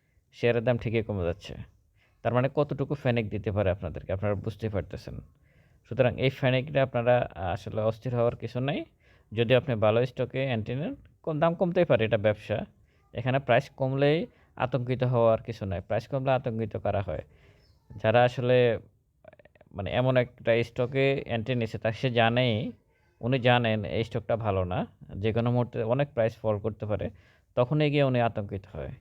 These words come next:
কিন্তু একটা ভালো কোম্পানিতে ভালো ফান্ডামেন্টালি ডিভিডেন্ড বা,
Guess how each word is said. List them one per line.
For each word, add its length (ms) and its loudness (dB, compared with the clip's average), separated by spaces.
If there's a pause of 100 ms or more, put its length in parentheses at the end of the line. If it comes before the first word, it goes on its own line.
কিন্তু 240 -4
একটা 340 2
ভালো 300 0
কোম্পানিতে 680 0
ভালো 360 2
ফান্ডামেন্টালি 640 0
ডিভিডেন্ড 520 0
বা, 260 4